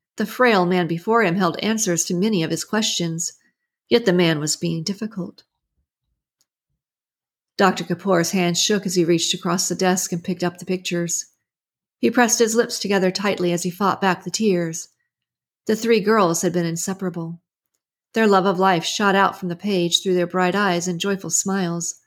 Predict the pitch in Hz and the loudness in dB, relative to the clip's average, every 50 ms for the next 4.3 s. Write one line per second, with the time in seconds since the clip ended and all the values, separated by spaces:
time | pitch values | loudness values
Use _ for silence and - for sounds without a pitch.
0 | _ _ _ _ _ _ _ _ _ _ _ _ _ _ _ - - - 254 247 | _ _ _ _ _ _ _ _ _ _ _ _ _ _ _ -8 -2 2 2 4
1 | 226 196 175 160 175 170 202 220 214 185 170 165 175 170 185 185 - _ - - | 4 2 2 0 -2 -2 0 2 2 2 2 2 0 -2 -4 -8 -10 _ -8 -4
2 | - 202 180 180 - 180 180 175 180 185 - - - - _ _ _ _ _ _ | 0 0 2 2 2 0 0 0 -2 -4 -6 -8 -10 -14 _ _ _ _ _ _
3 | _ _ _ _ _ _ _ 240 240 233 240 233 233 240 240 240 240 240 185 165 | _ _ _ _ _ _ _ 0 2 2 2 2 2 2 2 2 2 2 0 0
4 | 160 160 156 - - - | 0 0 -2 -6 -8 -10